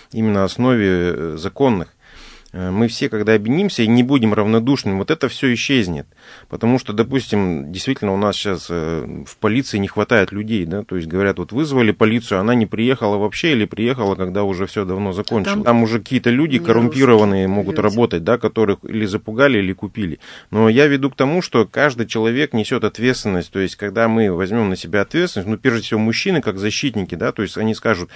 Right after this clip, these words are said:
Speaker 1: вот у меня есть, э, ладно, жена, дочь там, но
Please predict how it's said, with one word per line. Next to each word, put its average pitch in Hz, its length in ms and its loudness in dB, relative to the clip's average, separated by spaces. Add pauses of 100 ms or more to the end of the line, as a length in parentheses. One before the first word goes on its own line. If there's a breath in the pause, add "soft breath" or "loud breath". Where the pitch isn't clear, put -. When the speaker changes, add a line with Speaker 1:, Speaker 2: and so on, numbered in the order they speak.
(260 loud breath)
Speaker 1:
вот 101 160 -8
у - 20 0
меня 131 240 2
есть, 117 260 4 (360 loud breath)
э, 101 260 -2
ладно, 107 380 4
жена, 123 400 4
дочь 117 340 0
там, 90 240 -2
но 104 300 2